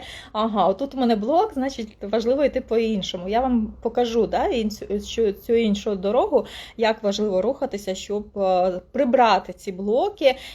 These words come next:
і, е, ці грошові сфери, які у вас є, вже проводити розбір або собі, або своїм рідним, або на цьому заробляти. Е, також, е, в принципі, на цьому, е, буду закінчувати. Розбір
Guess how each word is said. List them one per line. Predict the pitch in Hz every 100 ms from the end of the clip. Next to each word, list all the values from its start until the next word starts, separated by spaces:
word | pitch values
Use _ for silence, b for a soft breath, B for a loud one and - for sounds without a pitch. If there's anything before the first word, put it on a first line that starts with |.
| B
і, | 247 277 302 294
е, | - 214 226 233 233 226 226 220 202
ці | 208 269
грошові | 226 196 - 208 226
сфери, | 220 - - 226 311
які | 262 - 202
у |
вас | 180 185 -
є, | 196 262
вже | 277 - 196 185
проводити | - 190 214 240 - 196
розбір | 208 262 262 208 202 B B B
або | 196 196 262
собі, | 277 226 180 190 208 370 - -
або | 226 226 269
своїм | 269 233 220 208
рідним, | 196 240 330 277 254 -
або | 202 180 214 262
на | 254
цьому | 226 220 214
заробляти. | 214 202 190 180 160 - - - B B B -
Е, | 185
також, | - 247 277 262 254 254 - - 226
е, | 226 226 208 202 - _ _ _ _ _
в | 233
принципі, | 254 262 262 - 226 214 -
на | 233
цьому, | 233 294 277 240
е, | 226 - 220 214 220 220 214 196
буду | 190 247 254
закінчувати. | 220 214 247 427 - 262 214 226
Розбір | 269 269 - 214 202